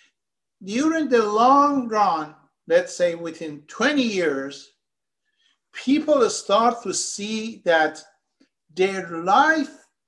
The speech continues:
is getting worse. It's not getting better.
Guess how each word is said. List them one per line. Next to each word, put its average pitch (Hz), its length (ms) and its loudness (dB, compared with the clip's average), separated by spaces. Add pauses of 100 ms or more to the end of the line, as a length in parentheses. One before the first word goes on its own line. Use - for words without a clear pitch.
(540)
is 175 260 -6
getting 226 540 0
worse. 175 680 -2 (1600)
It's 160 160 -6
not 196 220 2
getting 190 320 -6
better. 175 460 0